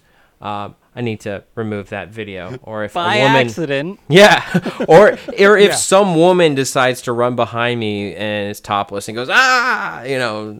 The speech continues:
Speaker 1: you know, I have to take that video down. So, but my, I'm held to a different standard as the streamer. Like, I have to keep covered. But they also talked about, um,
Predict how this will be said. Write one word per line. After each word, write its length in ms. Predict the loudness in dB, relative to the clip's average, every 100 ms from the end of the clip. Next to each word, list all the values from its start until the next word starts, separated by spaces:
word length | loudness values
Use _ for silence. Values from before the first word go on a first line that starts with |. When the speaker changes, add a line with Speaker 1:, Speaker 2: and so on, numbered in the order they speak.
| -16
Speaker 1:
you 60 | -10
know, 200 | -8 -6
I 160 | -2
have 180 | -2 -2
to 160 | -6 -6
take 380 | -10 -6 -4 -2
that 180 | -4
video 260 | -2 -2 -2
down. 240 | -6 -10
So, 280 | -6 -4 -4 -10 -20 -20 -16 -2
but 280 | -2 -2
my, 340 | -6 -2 -4 -2
I'm 200 | -2 0
held 200 | 0 -2 -4
to 80 |
a 60 | -6
different 240 | -6 -10
standard 420 | -12 -10 -8 -10 -10
as 240 | -12 -10 -12
the 100 | -18
streamer. 480 | -14 -14 -12 -14 -14
Like, 200 | -16 -12
I 220 | -12 -10
have 240 | -12 -14
to 100 | -16
keep 360 | -20 _ -20 _
covered. 420 | -16 -16 -14 -16
But 140 | -14 -10
they 100 | -8
also 260 | -8 -10
talked 380 | -14 -10 -10 -10
about, 680 | -14 -12 -10 -10 -10 -14 -20 -20 -20 -20 _ _ _ _ _ -16
um, 720 | -12 -10 -10 -12 -14 -18 -20